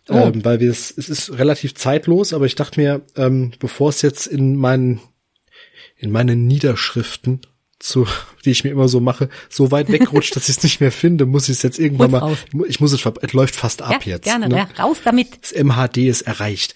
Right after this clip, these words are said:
Speaker 2: Ähm, ich hab einen Artikel gelesen und, ähm, ich glaub, die Kernaussage dieses, äh, Artikels war, „Dani, die Kita stirbt aus.“
Speaker 1: Hä?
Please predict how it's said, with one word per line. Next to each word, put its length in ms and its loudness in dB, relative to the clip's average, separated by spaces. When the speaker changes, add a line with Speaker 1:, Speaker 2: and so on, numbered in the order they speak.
Speaker 2:
Ähm, 460 0
ich 160 -8
hab 300 -4
einen 100 -4
Artikel 380 0
gelesen 560 0
und, 460 -2
ähm, 420 0
ich 140 -8
glaub, 260 0
die 380 0
Kernaussage 720 0
dieses, 640 -4
äh, 480 0
Artikels 560 -4
war, 300 -2
„Dani, 320 2
die 80 -14
Kita 340 -6
stirbt 440 -4
aus.“ 340 -2
Speaker 1:
Hä? 280 -4